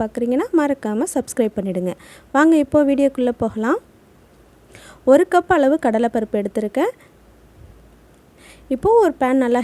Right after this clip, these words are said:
ஹீட் ஆனதுக்கப்புறம் கடலைப்பருப்பை சேர்த்து நல்லா வறுத்து எடுத்துக்கலாம். கடலைப்பருப்பு தீஞ்சிடக்கூடாது, நல்லா பொன் வறுவலா வறுத்து எடுத்துக்கலாம். கடலைப்பருப்பு கொஞ்சம் வறுபட கொஞ்சம் டைம் ஆகும், அதனால ஸ்டவ்வை மீடியமா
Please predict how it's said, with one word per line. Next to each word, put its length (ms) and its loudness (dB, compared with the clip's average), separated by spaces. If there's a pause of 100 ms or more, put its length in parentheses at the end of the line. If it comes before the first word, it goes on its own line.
ஹீட் 240 -2
ஆனதுக்கப்புறம் 640 -4
கடலைப்பருப்பை 580 -2
சேர்த்து 320 -2
நல்லா 180 0 (100)
வறுத்து 300 -2
எடுத்துக்கலாம். 480 -4 (840)
கடலைப்பருப்பு 520 0 (140)
தீஞ்சிடக்கூடாது, 680 2 (160)
நல்லா 200 -2 (100)
பொன் 260 0
வறுவலா 340 0 (100)
வறுத்து 320 -2
எடுத்துக்கலாம். 500 -4 (680)
கடலைப்பருப்பு 580 0
கொஞ்சம் 320 0
வறுபட 400 2
கொஞ்சம் 260 -2
டைம் 300 -2
ஆகும், 400 -2
அதனால 420 -4 (520)
ஸ்டவ்வை 440 0
மீடியமா 400 2